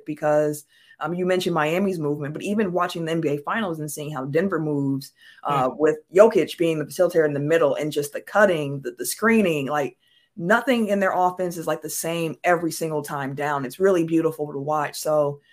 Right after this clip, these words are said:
Speaker 1: um, if we can get more movement into our offense, I'm absolutely a fan of that because, again, the biggest problem for the Bucks in the playoffs going, you know, back through the last five years has just been that half-court offense getting stagnant.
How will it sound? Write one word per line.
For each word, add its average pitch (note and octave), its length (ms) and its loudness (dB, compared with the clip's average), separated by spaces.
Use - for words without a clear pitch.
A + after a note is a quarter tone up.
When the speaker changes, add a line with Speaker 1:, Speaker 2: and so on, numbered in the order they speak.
Speaker 1:
um, C3+ 200 -8
if E3 120 -8
we G#3 80 0
can A#3+ 120 4
get G#3+ 180 2
more F3 240 2
movement D#3+ 440 -2
into D#3+ 220 -8
our D3 160 0
offense, D#3+ 380 -6
I'm D3+ 320 -6
absolutely C#3+ 960 -4
a C#3 140 -6
fan C#3+ 320 -6
of C3+ 140 -8
that C#3 300 -2
because, C3+ 520 -8
again, D#3+ 500 -4
the E3 60 -10
biggest F3+ 280 6
problem E3 320 -2
for E3 140 0
the D#3 100 -2
Bucks D3+ 260 0
in D3+ 60 -10
the C#3+ 60 -8
playoffs E3 480 0
going, D3 420 -4
you D3 100 -10
know, C3+ 200 -8
back C#3+ 380 -2
through D#3 120 -6
the C#3+ 80 -8
last C#3 320 -6
five C#3+ 240 -6
years G#3+ 260 0
has D3+ 160 -2
just D3 220 -2
been D3+ 120 -4
that D3 140 -2
half-court D3 540 -2
offense C#3 400 -6
getting C3+ 240 -6
stagnant. C#3+ 500 -2